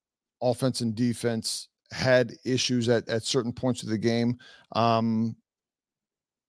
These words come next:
in some ways, I think Eric Bieniemy, uh, didn't have a, a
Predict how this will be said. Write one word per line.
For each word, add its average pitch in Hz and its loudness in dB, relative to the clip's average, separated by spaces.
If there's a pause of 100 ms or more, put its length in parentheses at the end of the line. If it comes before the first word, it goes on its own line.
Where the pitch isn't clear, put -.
(560)
in 147 0
some 160 4
ways, 156 6
I 139 6
think 143 -2
Eric 131 0
Bieniemy, 131 2 (640)
uh, 117 2
didn't 131 2
have 131 4
a, 120 2 (100)
a 117 -2